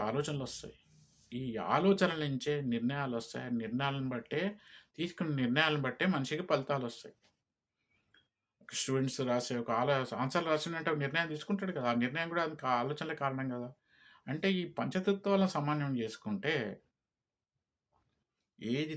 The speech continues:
తక్కువైతే ఎలాంటి సమస్యలు వస్తాయి, దాన్ని ఎలా బ్యాలెన్సింగ్ చేసుకోవాలి, దాన్ని ఎలా సెట్ చేసుకోవాలి, ఎందుకు చేసుకోవాలి? ఎందుకు చేసుకోవాలంటే నీ కోసం నువ్వు చేసుకో.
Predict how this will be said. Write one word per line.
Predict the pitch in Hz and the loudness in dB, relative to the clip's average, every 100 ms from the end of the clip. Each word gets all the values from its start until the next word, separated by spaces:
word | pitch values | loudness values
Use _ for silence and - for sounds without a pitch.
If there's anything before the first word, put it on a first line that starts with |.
| - | -4
తక్కువైతే | 120 - - 147 131 147 151 | -6 -6 -2 0 0 -2 -2
ఎలాంటి | 127 127 | -2 -2
సమస్యలు | - 120 113 117 107 | -4 -2 -2 -4 -8
వస్తాయి, | 95 - - 101 90 - _ _ _ - | -8 -8 -8 -10 -10 -20 _ _ _ -8
దాన్ని | 113 117 - | -4 -2 -2
ఎలా | 110 156 147 | 0 2 2
బ్యాలెన్సింగ్ | 123 117 139 131 139 117 | 2 2 0 -2 -4 -2
చేసుకోవాలి, | 101 - 101 92 90 92 - _ _ _ _ _ _ _ _ - | -4 -6 -6 -6 -6 -12 -16 _ _ _ _ _ _ _ _ -6
దాన్ని | 113 120 110 | -2 0 2
ఎలా | 143 151 | 0 0
సెట్ | 120 113 | -6 -4
చేసుకోవాలి, | 127 120 - 98 95 - - - _ _ _ - | -4 -4 -6 -8 -8 -10 -16 -20 _ _ _ -14
ఎందుకు | 120 123 117 139 135 | -2 2 2 0 -8
చేసుకోవాలి? | 110 98 - - - - _ _ _ _ _ _ _ _ _ _ _ _ _ _ _ _ _ _ _ | -10 -10 -14 -18 -20 -20 _ _ _ _ _ _ _ _ _ _ _ _ _ _ _ _ _ _ _
ఎందుకు | 117 127 160 | -4 -4 -4
చేసుకోవాలంటే | 165 165 165 160 160 156 - - | -8 -6 -6 -6 -6 -12 -18 -6
నీ | 104 131 139 | -2 -2 0
కోసం | 170 214 208 | 0 4 4
నువ్వు | 202 - | 4 0
చేసుకో. | - - | -6 -14